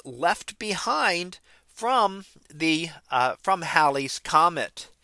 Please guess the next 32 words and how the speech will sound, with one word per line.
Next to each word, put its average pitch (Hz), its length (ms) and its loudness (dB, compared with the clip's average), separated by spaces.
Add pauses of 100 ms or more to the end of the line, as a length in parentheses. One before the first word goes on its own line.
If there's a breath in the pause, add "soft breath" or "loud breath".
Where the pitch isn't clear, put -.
(420 loud breath)
Now, 147 400 4
Mars 202 640 4
is 147 400 0 (140)
pictured 180 460 -2
here, 151 220 0
and 220 100 -4
you 160 80 -8
can 147 140 -10
see 156 200 -6
three 156 360 -10
planets 170 640 -2
going 143 320 -8
up, 147 280 0 (240)
starting 156 420 -4
with 143 160 -10
the 127 80 -4
brighter, 139 600 0
uh, 117 300 0
Venus 151 520 -4
down 135 260 -2
at 131 80 -12
the - 80 -6
bottom 151 480 -2
and 143 140 -12
going 135 280 -6
up 147 200 -2
through 160 240 -8
Venus, 160 500 -6
Jupiter 170 600 -4
right 135 260 2
above 127 320 0
it. 240 160 -4